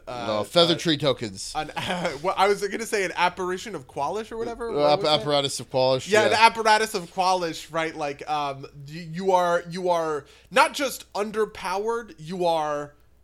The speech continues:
Speaker 1: completely ineffective. Like, I don't think that you could build an effective character at tenth level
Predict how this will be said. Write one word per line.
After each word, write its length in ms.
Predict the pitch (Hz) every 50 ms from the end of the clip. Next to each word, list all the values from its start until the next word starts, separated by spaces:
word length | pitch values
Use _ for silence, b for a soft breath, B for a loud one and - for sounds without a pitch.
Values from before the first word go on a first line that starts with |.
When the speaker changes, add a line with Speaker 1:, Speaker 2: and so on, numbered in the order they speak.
| _ _ _ _ _ - - _ _ _ _ _ _ _ -
Speaker 1:
completely 840 | - 185 175 - - - - - 208 214 226 214 170 185 190 185 175
ineffective. 840 | 165 175 160 156 151 - - 135 120 - - - - 50 50 - - _ - - _ _
Like, 120 | 160 170
I 120 | 185 185 175
don't 280 | 165 185 185 185 170
think 160 | - 180 170 151
that 160 | 175 156 139
you 140 | 151 160 156
could 220 | - 175 156 131
build 240 | 143 151 147 139 135
an 100 | 139 139
effective 580 | 131 - _ - 151 135 - _ - 135 123
character 380 | - - 147 135 127 - 120 113
at 100 | 107 107
tenth 240 | - 127 113 - -
level 340 | 117 107 - - 90 87